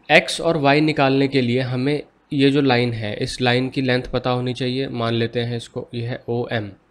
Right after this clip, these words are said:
ठीक है। इस लाइन की लेंथ हमें पता होनी चाहिए, तब हम इस लाइन की जो प्रोजेक्शन है निकालेंगे एक्स पर और वाई एक्सिस पर।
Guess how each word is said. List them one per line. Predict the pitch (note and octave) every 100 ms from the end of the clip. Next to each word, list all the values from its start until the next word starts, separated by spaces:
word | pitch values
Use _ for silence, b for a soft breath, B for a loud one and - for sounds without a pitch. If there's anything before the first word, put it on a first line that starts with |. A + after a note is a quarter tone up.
| _ _ _ _
ठीक | B2 D3+
है। | D3+ - _ _
इस | C3 A#2+ B2+
लाइन | A#2+ B2
की | B2 D#3 E3 -
लेंथ | B2 A#2+ B2+
हमें | C3 C3
पता | C3 B2+
होनी | C3 C3 C3
चाहिए, | C3+ C3+
तब | C#3+ C#3
हम | D3 D3 -
इस | D3 - C3
लाइन | B2 B2 B2+
की | A#2+ B2+
जो | B2+
प्रोजेक्शन | B2 A#2+ A#2+ - C#3
है | C3+
निकालेंगे | B2+ A#2+ A2+ A#2+ C3+ -
एक्स | A#2+ -
पर | - D3
और | - B2+
वाई | A#2 G#2+ G#2
एक्सिस | - - G#2+
पर। | -